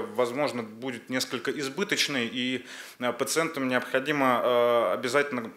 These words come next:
м, говорить о более интенсивном наблюдении с целью ранней верификации, э, локального рецидива или прогрессии с, м, возможностью применения, проведения местного лечения. При этом всём, э, опять же, отрицательный хирургический край ни, ни в, ни в коем случае не является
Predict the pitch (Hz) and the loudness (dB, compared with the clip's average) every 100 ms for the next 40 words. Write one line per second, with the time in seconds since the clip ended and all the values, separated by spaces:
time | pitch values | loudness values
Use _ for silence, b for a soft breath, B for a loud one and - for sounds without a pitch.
0 | - 117 110 110 107 104 117 127 139 117 | -12 -8 -4 -4 -4 2 4 4 2 2
1 | 131 131 123 135 - 160 131 113 110 120 | 2 0 -2 0 0 2 2 0 0 -2
2 | 127 170 180 156 135 123 - - 139 123 | 0 0 0 0 0 0 -2 0 0 4
3 | 139 131 117 117 120 117 127 113 120 107 | 4 2 0 -2 -4 0 2 2 2 2
4 | B B B B 113 117 120 113 107 107 | B B B B 4 6 6 6 4 4
5 | 123 180 175 160 139 131 - 131 131 127 | 4 4 4 2 2 0 -4 -4 -2 -2
6 | 117 117 117 120 120 - 110 - 123 127 | -2 0 0 0 -2 -2 -4 0 2 2
7 | 120 117 113 110 135 131 120 - - 113 | -2 -2 0 0 0 -2 -4 -6 -4 -2
8 | 117 123 120 - B B B - 120 120 | 0 0 0 -2 B B B -2 -2 0
9 | 123 117 127 127 120 117 127 - 117 101 | -2 0 0 0 -2 0 0 2 2 0
10 | 87 - B B - 156 156 147 185 185 | -4 -6 B B -2 -2 -2 -2 0 0
11 | - 110 135 135 127 110 151 123 113 104 | -2 0 4 4 4 2 2 2 2 0
12 | - - - 123 135 170 165 131 131 135 | -2 -16 -10 -4 2 0 0 -6 -4 -6
13 | 135 - - 160 156 123 127 131 127 143 | -4 -4 -2 -2 0 -2 -6 -6 -6 -8
14 | - 160 156 170 - 131 120 120 127 139 | -4 -4 -4 -6 -4 -4 -4 -2 2 2
15 | 131 - 120 117 | 2 2 2 2